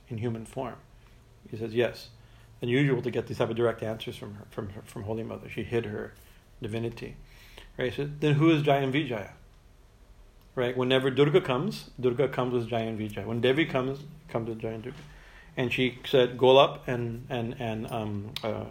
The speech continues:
Yogin. These are two female disciples of Sri Ramakrishna." Um, um,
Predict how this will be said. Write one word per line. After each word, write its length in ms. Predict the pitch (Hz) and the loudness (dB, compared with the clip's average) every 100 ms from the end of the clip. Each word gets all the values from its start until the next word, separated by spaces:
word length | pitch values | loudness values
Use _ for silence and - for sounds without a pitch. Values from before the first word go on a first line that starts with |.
| 120 | -2
Yogin. 380 | 135 127 117 - - - - - - - | 4 4 2 -8 -14 -20 -20 -20 -20 -6
These 160 | 127 120 | 0 2
are 60 | |
two 360 | 123 - 135 123 | 0 2 2 2
female 440 | 123 131 127 123 | 2 0 2 2
disciples 480 | 117 117 120 117 123 | 0 2 2 2 -2
of 80 | 110 | -4
Sri 140 | - | -2
Ramakrishna." 580 | 110 120 127 143 175 208 208 - - - - - | -2 -4 -8 -8 -8 -8 -10 -20 -20 -20 -18 -12
Um, 380 | 113 110 110 - | -10 -10 -12 -10
um, 440 | 113 113 123 147 | -10 -10 -12 -14